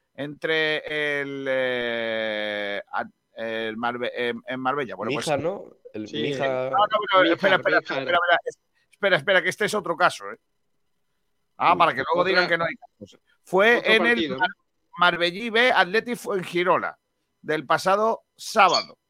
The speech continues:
Speaker 1: A un árbitro le agredieron en Andaluza, en tercera Andaluza Senior, en Marbella, en el Marbellí Atlético Fuengirola, y por lo que sea,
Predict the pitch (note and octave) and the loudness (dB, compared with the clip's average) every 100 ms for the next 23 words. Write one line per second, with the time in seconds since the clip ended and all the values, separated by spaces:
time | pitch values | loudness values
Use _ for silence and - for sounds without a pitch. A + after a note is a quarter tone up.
0 | _ _ _ _ _ - C#3+ F3+ G3 F#3+ | _ _ _ _ _ -4 -2 2 2 0
1 | E3 E3 D#3 D3+ D3+ G3 A#3+ A3 F3 E3+ | 0 2 2 2 -2 0 0 0 0 0
2 | D#3+ D#3 G#3 A3 B3 B3+ E3 D3 B2 E3+ | 0 0 0 -2 -4 -6 -6 -8 -4 -2
3 | F3 D#3 D#3+ E3 D#3 - E3+ G3+ A3 E3+ | 0 0 -2 -2 -4 -2 -4 -4 0 0
4 | D#3 D3 C#3+ F3 F#3+ A#3 G#3 D3+ C#3+ C#3 | 0 0 0 -2 0 2 0 -2 -6 -2
5 | C#3 C3 D3 E3+ D3 D#3 C#3+ B2 C3+ B2+ | -2 -2 -4 -2 -2 -4 -8 -6 -8 -6
6 | B2+ D#3+ G#3+ A3+ A#3+ _ _ _ _ _ | -2 0 4 2 0 _ _ _ _ _
7 | - G#3 - E3 D#3+ G#3+ F3 D#3+ G#3+ A3+ | -10 -10 0 0 2 2 2 0 2 4
8 | A#3+ B3 | 4 0